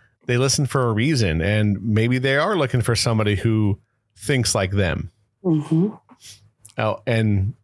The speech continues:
Speaker 1: and I think that we all kind of push for that because we all want somebody who's, who has,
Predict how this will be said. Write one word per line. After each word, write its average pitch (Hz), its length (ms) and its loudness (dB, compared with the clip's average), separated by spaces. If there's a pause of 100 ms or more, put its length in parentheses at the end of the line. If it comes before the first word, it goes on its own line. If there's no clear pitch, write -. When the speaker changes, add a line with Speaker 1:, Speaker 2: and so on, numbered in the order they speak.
(140)
Speaker 1:
and 139 120 0
I 156 120 2
think 180 300 -2
that 165 160 0
we 147 120 0
all 156 300 0
kind 143 220 -2
of 131 80 -2
push 147 240 0
for 139 140 0
that 104 280 0
because 107 260 0
we 110 140 0
all 104 180 2
want 101 220 -2
somebody 98 400 0
who's, 98 300 0 (540)
who 120 80 -2
has, - 440 0